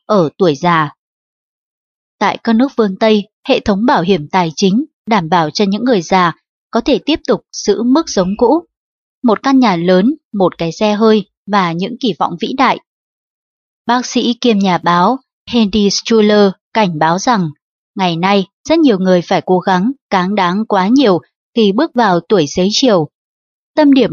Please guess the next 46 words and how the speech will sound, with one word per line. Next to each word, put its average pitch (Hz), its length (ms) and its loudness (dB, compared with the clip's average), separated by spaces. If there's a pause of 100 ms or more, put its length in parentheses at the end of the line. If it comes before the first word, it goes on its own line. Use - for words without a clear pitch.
của 185 120 0
cuộc - 220 -4
sống 190 280 0
bị 254 120 0
mắc 277 240 0
kẹt 202 200 -2 (220)
nằm 226 180 0
ở 175 80 0
những 208 360 -2
nỗi 247 180 2
lo 240 180 2
toan 196 360 0
về 180 240 0
vật 170 200 -4
chất, 311 200 0 (640)
trong 190 200 -2
khi 196 360 -2 (140)
họ 226 80 0
lại 214 260 2
không 269 200 0
có 277 80 0
đủ 240 220 0
chỗ 254 320 0 (120)
cho 175 300 0
sự - 280 -4
phát 285 180 -2
triển 160 360 -2
về 175 120 0
mặt 160 260 -4
tâm 233 180 2
hồn. 180 320 0 (880)
Nhờ 175 300 0
vào 170 140 -2
hệ 202 200 -4
thống 190 220 -4
y 240 200 -4
tế 208 300 0 (180)
và 208 200 2
phong 240 220 -2
cách 302 160 -2
sống 196 180 -2
hiện 262 200 0
đại 190 260 -2 (340)
nên 208 180 0
mọi 196 200 -2
người 185 320 0